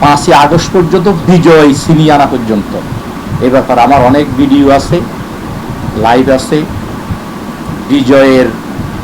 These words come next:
সর্বশেষ সময়টুকু পর্যন্ত রাজপথে থেকে জুলাই বিপ্লবের বিজয় ছিনিয়ে এনেছি। বিজয় সরণি মোড় থেকে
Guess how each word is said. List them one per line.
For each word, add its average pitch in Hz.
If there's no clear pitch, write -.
সর্বশেষ 175
সময়টুকু 202
পর্যন্ত 135
রাজপথে -
থেকে 170
জুলাই 151
বিপ্লবের 143
বিজয় 139
ছিনিয়ে 170
এনেছি। 175
বিজয় 139
সরণি 160
মোড় 131
থেকে 147